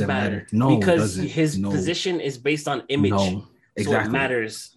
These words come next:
Speaker 2: It
Speaker 1: So,
Speaker 2: matters.
Speaker 1: so, okay, so
Speaker 2: He, then
Speaker 1: if
Speaker 2: don't be a politician.
Speaker 1: No, no, no, but
Speaker 2: I'm pretty
Speaker 1: Mister
Speaker 2: sure it doesn't bug him. He
Speaker 1: Yeah.
Speaker 2: understands it. I'm
Speaker 1: And
Speaker 2: just
Speaker 1: that's what I'm,
Speaker 2: saying.
Speaker 1: and that's
Speaker 2: Yeah.
Speaker 1: what I'm saying. If my position is based on image and I still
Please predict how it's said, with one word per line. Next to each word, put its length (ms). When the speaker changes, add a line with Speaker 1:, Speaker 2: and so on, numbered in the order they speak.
Speaker 2:
It 140
Speaker 1:
So, 100
Speaker 2:
matters. 360
Speaker 1:
so, 240
okay, 320
so 320
Speaker 2:
He, 140
then 300
Speaker 1:
if 40
Speaker 2:
don't 160
be 60
a 40
politician. 720
Speaker 1:
No, 140
no, 240
no, 100
but 200
Speaker 2:
I'm 100
pretty 160
Speaker 1:
Mister 100
Speaker 2:
sure 80
it 40
doesn't 240
bug 200
him. 280
He 100
Speaker 1:
Yeah. 100
Speaker 2:
understands 580
it. 240
I'm 60
Speaker 1:
And 180
Speaker 2:
just 120
Speaker 1:
that's 120
what 20
I'm, 80
Speaker 2:
saying. 200
Speaker 1:
and 180
that's 140
Speaker 2:
Yeah. 80
Speaker 1:
what 40
I'm 80
saying. 280
If 200
my 200
position 420
is 100
based 240
on 140
image 320
and 100
I 120
still 540